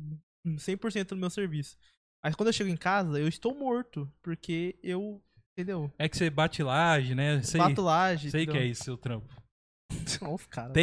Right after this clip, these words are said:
Speaker 2: I, o cara.
Speaker 1: O designer, ele fica cansado, tá, gente? Só
Speaker 2: Entendi.
Speaker 1: pra entender.
Speaker 2: Depois tivemos um programa de um ano de quarentena, o que mudou na nossa rotina.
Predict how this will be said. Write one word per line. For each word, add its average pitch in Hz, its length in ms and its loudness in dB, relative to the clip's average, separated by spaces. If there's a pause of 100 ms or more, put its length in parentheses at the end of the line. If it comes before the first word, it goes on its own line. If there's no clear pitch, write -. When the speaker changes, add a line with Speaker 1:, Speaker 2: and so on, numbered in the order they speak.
Speaker 2:
I, 156 240 6
o 151 60 6
cara. 143 420 2
Speaker 1:
O 185 80 6
designer, 180 420 4
ele 185 140 0
fica - 200 -10
cansado, 269 500 -6
tá, 180 180 -8
gente? 165 300 -8
Só - 60 -20 (220)
Speaker 2:
Entendi. 123 220 -6
Speaker 1:
pra 170 140 -4
entender. 196 380 -8 (1120)
Speaker 2:
Depois 220 280 6
tivemos 233 300 2
um 240 80 0
programa 214 480 4
de 185 120 2
um 233 200 0
ano 220 200 4
de 202 120 -2
quarentena, 196 580 0
o 190 60 -2
que 208 140 -4
mudou 175 320 2
na 175 100 0
nossa 165 240 0
rotina. 151 500 -2